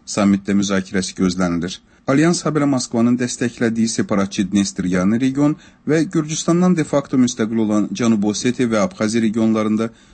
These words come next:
sülhü mühafizə missiyasını həyata keçirən Rusiya qoşunlarının çoxmillətli hərbi kontingentlə əvəz edilməsi planına xüsusi diqqət verir.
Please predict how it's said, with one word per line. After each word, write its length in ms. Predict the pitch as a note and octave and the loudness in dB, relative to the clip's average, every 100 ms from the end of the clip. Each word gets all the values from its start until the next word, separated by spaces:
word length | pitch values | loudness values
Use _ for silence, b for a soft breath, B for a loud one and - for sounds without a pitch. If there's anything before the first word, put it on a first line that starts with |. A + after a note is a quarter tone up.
| b | b
sülhü 280 | - C#3+ D#3 | -6 -2 0
mühafizə 320 | D#3+ D#3+ - F3+ | 0 0 2 2
missiyasını 420 | E3+ D#3+ C#3 D3+ C#3 | 2 0 -2 0 0
həyata 240 | A#2+ A#2+ | 0 -2
keçirən 460 | A2 A2 A2+ A#2 A2+ A#2 | -4 -2 0 2 2 0
Rusiya 240 | C3 A#2 G2 | -2 -2 0
qoşunlarının 580 | G2 - G2 G#2 B2+ D3+ B B _ - | -2 2 2 2 0 -2 B B _ -4
çoxmillətli 640 | D#3 D#3 C#3+ C#3 - C3 C3 | 0 0 2 0 0 0 2
hərbi 260 | A2+ G#2+ - | 0 -2 0
kontingentlə 640 | A2+ G#2 G#2 G2+ G2 G#2+ F#2+ | 0 2 2 2 0 0 0
əvəz 240 | G2+ G2 G2 | 0 0 0
edilməsi 420 | G2 F#2+ F#2+ A2 | 2 2 0 -2
planına 400 | G#2+ F#2 F2 F2 B B - | 0 2 0 -2 B B -16
xüsusi 400 | - B2 - G2+ G2 | -2 0 0 0 -2
diqqət 320 | - G#2+ G2+ | -2 -2 0
verir. 240 | F#2+ F#2+ | 0 -2